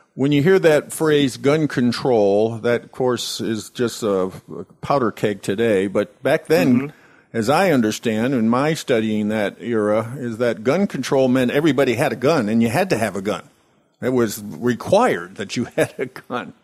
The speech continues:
Speaker 2: Well, well, uh, uh, uh, yeah, yes and no. Um, and, and you look at the, most communities at that, in that time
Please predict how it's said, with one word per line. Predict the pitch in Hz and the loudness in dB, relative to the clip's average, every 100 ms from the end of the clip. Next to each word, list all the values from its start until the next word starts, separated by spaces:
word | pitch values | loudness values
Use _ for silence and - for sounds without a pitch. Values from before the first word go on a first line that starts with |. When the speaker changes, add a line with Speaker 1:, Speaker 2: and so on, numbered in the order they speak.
| _ _ _ | _ _ _
Speaker 2:
Well, | - 101 - _ - - - - - | -16 -14 -16 _ -20 -20 -20 -18 -16
well, | 208 220 254 254 | -4 2 4 4
uh, | - 208 - - - | 2 -8 -10 -12 -8
uh, | 156 - - - | -8 -6 -6 -4
uh, | |
yeah, | 190 208 - 185 | -2 0 0 -2
yes | 190 285 294 277 | 2 2 2 0
and | 247 | 2
no. | 247 233 104 - _ - - - - 156 | 4 4 4 -2 _ -20 -20 -20 -10 -2
Um, | 147 151 143 135 _ _ _ _ - - _ _ - | 2 2 2 -4 _ _ _ _ -20 -20 _ _ -10
and, | 165 151 - - - | -8 -8 -8 -8 -6
and | 143 147 | -4 -2
you | |
look | 156 220 220 | 2 2 0
at | 156 - | -2 -2
the, | 143 - - - - | -4 -6 -12 -16 -8
most | 151 202 294 - - | 0 2 2 0 -4
communities | 185 170 254 294 123 95 87 - - _ _ - | 0 4 4 4 2 0 -4 -18 -20 _ _ -4
at | 131 - | -2 0
that, | 175 160 | 0 0
in | 151 143 | -2 -2
that | 143 156 - | 0 -2 -2
time | 185 175 123 101 104 | -4 0 0 -2 -10